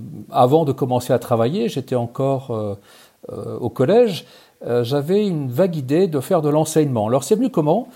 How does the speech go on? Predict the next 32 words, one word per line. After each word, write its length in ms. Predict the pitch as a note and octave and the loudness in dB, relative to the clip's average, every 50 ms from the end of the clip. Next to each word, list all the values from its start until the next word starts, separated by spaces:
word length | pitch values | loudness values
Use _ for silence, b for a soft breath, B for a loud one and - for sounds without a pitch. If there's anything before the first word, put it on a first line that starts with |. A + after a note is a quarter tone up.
| B B B B B B - | B B B B B B -8
Euh, 80 | - - | -8 -2
parce 280 | - E3+ E3+ E3+ - | 0 0 0 0 -4
que 480 | - - A3+ A#3 A3+ G#3+ G3+ D#3+ - D3+ - - | -4 0 2 4 4 4 4 2 -2 -8 -6 -4
quand 140 | F3+ F#3 | -4 -2
j'étais 240 | E3 F3 E3 E3 E3+ | -2 -2 -2 0 0
en 100 | D#3 C#3+ | 0 0
terminale, 840 | C#3 - G#3+ F3+ D#3+ D3+ C3+ C#3+ D3 E3+ G#3 A#3 B3 A#3+ A#3+ - - _ - F3+ | 2 0 0 2 2 0 0 2 2 4 4 2 2 0 -4 -8 -18 _ -6 -2
euh, 380 | C3 A#2 A2+ A#2 A#2 A#2 A#2 A#2+ A#2+ A#2+ A#2+ B2 B2+ B2 B2+ C3 C3+ D#3 - | 0 2 2 2 2 0 -2 -4 -6 -6 -8 -8 -8 -10 -10 -10 -10 -10 -10
l'organisation 960 | B2+ B2+ B2+ D3 C#3 - F3+ E3+ E3+ E3+ D#3+ E3 D#3 D#3 - - E3+ D#3+ C#3 | -6 0 0 0 2 4 2 2 4 2 2 0 0 0 0 -2 -2 0 0
du 100 | C3 C3 | -2 -2
collège 480 | - - C#3+ D#3 F#3+ G#3+ A#3 A3+ A3+ | -2 -2 0 2 2 2 2 2 0
prévoyait 600 | - - E3 D#3+ C#3 C#3 D3 D3 D#3+ G3 A3+ A3+ | -4 0 0 0 2 2 0 2 2 0 0 -2
que 360 | A3+ - E3+ F3+ F#3 F#3+ F#3+ F3+ | -2 -2 0 2 4 4 2 2
nous 140 | D3 C#3 | -2 -4
puissions 500 | C3 - _ _ D#3 C#3 - - F#3+ F3+ | -6 -10 _ _ -10 -8 -4 -2 -2 -2
former 580 | F3+ - - D#3 C3+ C#3 C#3+ D3+ F3+ G#3+ A#3+ A#3+ B B B B B B B B B C3+ | -2 0 0 0 0 2 2 2 2 2 -2 -4 B B B B B B B B B 0
des 160 | A2+ C#3+ C#3+ | 0 0 0
plus 140 | - F#3+ D#3+ | 2 0 4
jeunes 220 | D#3+ G#3 A3 G#3+ | 4 4 4 4
que 100 | - F#3 | 4 4
nous. 220 | E3+ D3 C3+ B2 - - b b b b b b b b b _ _ _ | 4 4 4 0 -2 -8 b b b b b b b b b _ _ _
Euh, 380 | A#2+ A2+ A2 A2 A2+ A2+ A2 A2+ | 0 0 0 0 0 -2 -2 -4
des, 300 | A2+ A#2 A#2+ A#2 A#2 A#2+ | -6 -6 -4 -4 -4 -4
des, 340 | C3 B2 A#2 A2+ A2 A2 A2 | -4 -4 -4 -2 -2 -4 -4
des, 600 | A2 A2 A2 A2 G#2 G#2+ A2 A2+ A2+ A2 A2 - B2+ | -6 -6 -6 -6 -6 -8 -10 -10 -10 -10 -12 -12 -14
des 100 | A2 A2+ | -16 -6
collègues 460 | - - C3+ C3 C3 C#3 C#3 A#2 A#2+ | 0 0 2 2 2 0 0 0 -2
de 360 | A2+ A2 A2 G#2 A2+ A2+ A2 | -2 -2 -2 -2 -2 -4 -4
troisième, 600 | A2 - - - B2 A#2+ G#2 A2 B2+ D#3+ G3+ A#3 | -4 -8 0 0 2 2 2 4 4 4 4 2
seconde 480 | - - - A#2+ G#2+ B2 D#3+ G3 A#3 B3 | 0 0 -2 0 2 2 2 2 2 0
ou 40 | F#3+ | -2
première. 520 | - - A#2 A2+ A#2 A#2+ D3+ G3 A#3+ B3 | -4 -2 -2 -2 0 0 0 0 0 -2